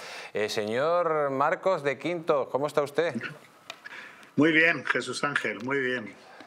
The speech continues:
Speaker 1: Eh, a, eh, a esas hemos llegado, hasta eso hemos llegado, que,
Speaker 2: Bueno.
Speaker 1: bueno, que Pedro Sánchez, eh, prepara detenciones ad hoc, presuntamente,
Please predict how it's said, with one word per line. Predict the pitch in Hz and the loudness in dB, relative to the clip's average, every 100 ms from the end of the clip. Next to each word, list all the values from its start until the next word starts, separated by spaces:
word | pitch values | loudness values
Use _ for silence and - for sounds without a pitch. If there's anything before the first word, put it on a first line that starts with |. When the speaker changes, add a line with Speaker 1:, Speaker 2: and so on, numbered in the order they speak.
| - - | -20 -6
Speaker 1:
Eh, | 104 101 98 95 92 90 | -2 0 0 0 -2 -4
a, | 90 92 85 - _ - | -4 -4 -4 -10 _ -10
eh, | 95 | -6
a | - 180 | -4 -2
esas | 131 127 160 165 | 0 2 2 2
hemos | 160 156 | 0 0
llegado, | 127 123 151 185 160 131 - - - _ - | 0 2 2 2 -2 -4 -8 -20 -20 _ -10
hasta | 104 - 113 | -8 -2 0
eso | 143 175 | 0 0
hemos | 170 147 | 0 2
llegado, | 135 123 151 143 135 - - - - - _ | 2 4 2 2 -2 -4 -16 -20 -20 -20 _
que, | - 107 | -2 0
Speaker 2:
Bueno. | 110 120 | 0 2
Speaker 1:
bueno, | 139 117 - - - _ - _ - | 2 0 -6 -18 -20 _ -20 _ -6
que | 107 | 0
Pedro | 139 151 160 135 | 2 4 4 4
Sánchez, | 143 147 151 143 - | 2 2 2 0 0
eh, | 117 123 120 117 113 113 113 | -2 2 4 4 2 0 0
prepara | 117 - 143 151 | 2 4 4 4
detenciones | 143 139 127 110 147 156 131 | 2 2 0 0 -2 0 2
ad | 120 120 | 2 4
hoc, | 165 - - | 0 -2 -4
presuntamente, | 107 - 147 147 127 127 147 139 131 113 | -2 0 0 2 2 2 -2 0 0 0